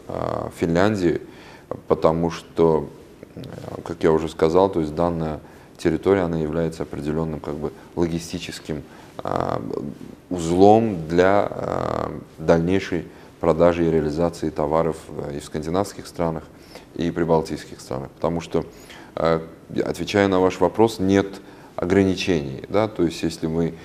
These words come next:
импортировали товар в Латвию, если он очищен от всех таможенных процедур, от всех пошлин, то этот товар, э, может спокойно передвигаться на территории Европейского Союза. Конечно, здесь нужно, э,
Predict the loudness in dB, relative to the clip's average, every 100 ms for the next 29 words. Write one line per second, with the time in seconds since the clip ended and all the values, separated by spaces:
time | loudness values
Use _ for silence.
0 | -12 -6 2 2 4 2 2 4 2 2
1 | 2 2 4 2 2 -2 0 -4 -6 -6
2 | -6 -8 -16 -20 -6 -4 -4 -6 -8 -6
3 | -6 -6 -8 -6 -6 -4 -6 -6 -10 -12
4 | -12 -8 -2 -2 -4 -12 -20 -20 -20 -12
5 | -10 -6 -8 0 0 0 -4 -8 -10 -20
6 | -20 -6 2 2 2 -2 2 2 6 4
7 | 2 -2 -6 -4 -2 -2 -4 -6 -6 -4
8 | -2 -4 -6 -8 -6 -2 -2 -4 -6 -6
9 | -8 -12 -20 -20 -6 -4 0 0 0 0
10 | -2 -2 -6 -8 -6 -4 -4 -4 -4 -4
11 | -4 -4 -4 -6 -10 -6 -4 -4 -8 -12
12 | -20 -20 -14 -6 -2 0